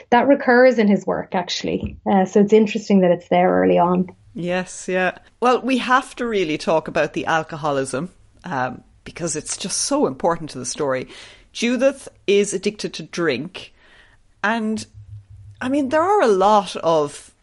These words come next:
Speaker 2: alcoholics in literature. You know, it's not an uncommon, uh, exploration, but I was really surprised in this.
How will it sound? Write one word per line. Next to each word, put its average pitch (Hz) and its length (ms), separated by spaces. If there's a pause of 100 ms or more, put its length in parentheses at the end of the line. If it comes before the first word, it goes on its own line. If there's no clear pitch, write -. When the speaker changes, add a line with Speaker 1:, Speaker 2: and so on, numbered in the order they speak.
(140)
Speaker 2:
alcoholics 170 800
in 147 120
literature. 151 500
You 165 120
know, 247 140
it's - 180
not 214 260
an 180 80
uncommon, 160 800 (460)
uh, 143 320
exploration, 190 920 (160)
but 240 260
I 277 140
was 392 220
really 330 200
surprised 220 560
in 185 120
this. 180 260